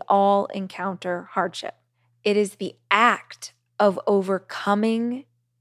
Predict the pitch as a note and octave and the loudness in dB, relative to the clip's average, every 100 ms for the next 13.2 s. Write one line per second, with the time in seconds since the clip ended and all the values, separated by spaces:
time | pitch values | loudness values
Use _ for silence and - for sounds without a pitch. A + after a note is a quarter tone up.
0 | _ _ F#3+ E3+ E3+ F#3+ - C4 B3+ D4+ | _ _ -4 -2 -2 -4 -6 -6 0 2
1 | F4 F#4+ _ _ _ _ _ _ _ _ | 2 -2 _ _ _ _ _ _ _ _
2 | _ - - - F#3 G3 - - G#3+ G3+ | _ -4 -4 -4 -4 -4 -6 -4 -4 -4
3 | G3+ - G#3+ G3+ G3 F3+ F#3 F#3 F3+ - | -8 -8 -6 -4 -6 -6 -6 -4 -6 -12
4 | - F#3 F3+ D#3 E3+ - - - - _ | -16 -10 -8 -8 -10 -10 -10 -10 -18 _
5 | _ _ _ _ _ _ _ _ _ C4+ | _ _ _ _ _ _ _ _ _ 2
6 | E4 E4 A3 - - - - _ _ _ | 4 4 0 -2 -10 -14 -20 _ _ _
7 | _ - C#4 D#4+ D4 C4 A3+ - G#3+ A#3+ | _ 2 2 4 4 4 2 -6 -4 -2
8 | A#3 A#3 G#3 G3 F#3+ G#3+ G3 - F#3+ A3+ | -2 -4 -4 -2 0 2 2 0 -4 -4
9 | G#3 - - G3+ G#3 G#3+ G#3 - A#3+ A3+ | -4 -10 -4 4 6 6 2 -4 -8 -8
10 | - G#3 G3 G3 F#3+ - G3+ - G3 B3 | 0 0 2 0 -2 -2 -6 -4 0 2
11 | B3+ - - _ _ _ _ _ _ - | 2 0 -10 _ _ _ _ _ _ -2
12 | A3 A#3+ A#3 A#3+ A3 - F#3+ G3+ G#3+ B3 | 2 4 4 2 -2 -8 -2 2 4 4
13 | E4+ F#4+ | 2 -2